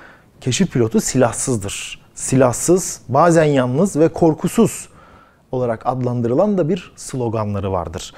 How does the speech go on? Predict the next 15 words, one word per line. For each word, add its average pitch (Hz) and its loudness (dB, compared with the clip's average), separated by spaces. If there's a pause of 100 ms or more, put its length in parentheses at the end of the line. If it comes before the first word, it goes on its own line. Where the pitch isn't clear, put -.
(220)
Gelin 151 0
bugün 139 -2
Türk 143 -6
Hava 123 2
Kuvvetleri'nde 107 -2
keşif 139 -6
nasıl 185 -2
yapılıyor, 110 -4 (320)
ne 220 4
tür 220 -2
teknolojiler 151 0
kullanılıyor, 113 0 (240)
bunları 123 0
beraber 98 -2
inceleyelim. 90 -8